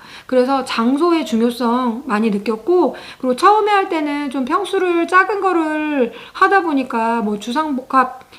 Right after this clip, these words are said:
뭐 오피스텔 같은 데서 하시는 분들도 계시고, 저희는 이제 주상복합인데 아파트였거든요. 근데 주상복합 아파트도 있고, 뭐 주상복합도 많이들 있으니까 생각을 하시잖아요.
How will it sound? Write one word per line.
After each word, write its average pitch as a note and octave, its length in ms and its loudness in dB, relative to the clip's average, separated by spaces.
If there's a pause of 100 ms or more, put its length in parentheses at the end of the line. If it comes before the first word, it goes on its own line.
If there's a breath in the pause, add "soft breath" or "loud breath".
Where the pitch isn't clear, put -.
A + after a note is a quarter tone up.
(160 loud breath)
뭐 A3+ 160 2
오피스텔 F4+ 420 2
같은 D4 240 -2
데서 A#3 160 0
하시는 F4 360 0
분들도 C#4 300 -2
계시고, A3+ 840 2 (240 loud breath)
저희는 C4 360 2
이제 A#3 140 -4
주상복합인데 B3 680 -2
아파트였거든요. A#3 1300 0 (260 loud breath)
근데 C#4 140 -6
주상복합 E4+ 800 2
아파트도 C#4+ 920 0
있고, B3 400 -2
뭐 G#3+ 240 0 (200 loud breath)
주상복합도 D4+ 1000 0
많이들 A3 440 0
있으니까 A3 640 -2
생각을 D#4+ 360 -2
하시잖아요. C#4+ 680 0